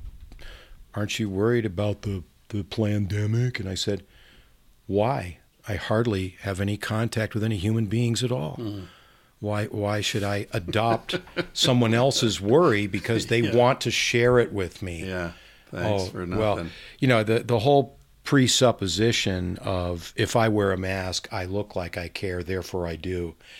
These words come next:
Speaker 1: i-, is, is so phony. It's, it's mendacious, you
Speaker 2: Yeah.
Speaker 1: know, it's just, it's not worth our time.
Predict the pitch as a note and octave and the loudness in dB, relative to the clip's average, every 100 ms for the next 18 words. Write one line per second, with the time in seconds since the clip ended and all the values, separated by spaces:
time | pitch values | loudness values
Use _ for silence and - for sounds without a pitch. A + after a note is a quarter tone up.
0 | - - _ _ _ _ _ - G2 G2+ | -20 -20 _ _ _ _ _ -6 -4 -4
1 | - - - - - F#2+ - - G#2+ F2 | -4 -2 -2 -4 -4 -4 -2 0 0 0
2 | - G2+ G2 E2+ F2+ G2+ - F#2 E2+ D#2+ | 0 2 2 -2 -4 -6 -2 -2 -2 0
3 | F#2+ G#2 - F#2+ - F#2+ F#2+ F#2 F#2 F2+ | 0 2 -2 -2 -4 -2 -4 -4 -6 -10
4 | - G2 - - - - - - - B2 | -10 -10 -10 -12 -12 -12 -10 -6 -2 0
5 | G2+ A2 G2+ F2+ - D3+ C#3+ A2 | 0 0 0 -4 -2 0 0 0